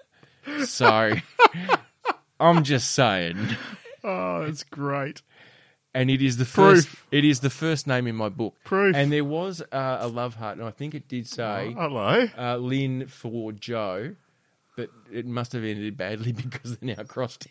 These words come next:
Speaker 1: out. <laughs> Um,
Speaker 2: Oh, that's wonderful. Young love.
Speaker 1: it just really is.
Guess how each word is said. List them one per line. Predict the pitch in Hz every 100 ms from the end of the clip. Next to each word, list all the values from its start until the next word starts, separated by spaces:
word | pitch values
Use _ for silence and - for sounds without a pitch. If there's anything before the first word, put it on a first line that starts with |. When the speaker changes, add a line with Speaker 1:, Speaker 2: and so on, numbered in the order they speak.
| - -
Speaker 1:
out. | 147 - - - - -
<laughs> | _ _ _ _ _ _ _ - - - - - _ -
Um, | 156 175 175 175 170 170 156 - _ _ _ _ 180
Speaker 2:
Oh, | 170 156 147 -
that's | 143 135 -
wonderful. | 104 101 104 110 117 -
Young | 214 175
love. | 110 104 117 110 110
Speaker 1:
it | 156 143
just | - 143 -
really | 147 147 139 135 151 165
is. | 139